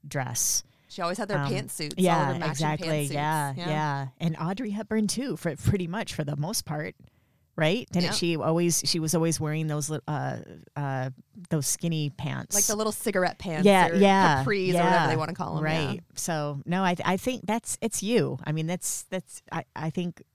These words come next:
Speaker 1: that's, you found your voice early on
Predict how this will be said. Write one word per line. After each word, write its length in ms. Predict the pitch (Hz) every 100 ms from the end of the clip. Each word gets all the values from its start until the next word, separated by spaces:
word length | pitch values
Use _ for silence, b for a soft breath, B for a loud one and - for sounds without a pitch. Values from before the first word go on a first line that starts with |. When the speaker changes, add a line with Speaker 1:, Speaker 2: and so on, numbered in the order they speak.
| -
Speaker 1:
that's, 360 | 165 156 - -
you 160 | 170 165
found 340 | 190 180 170
your 100 | 160
voice 380 | 135 160 151 -
early 340 | 156 156 147 139
on 420 | 160 143 131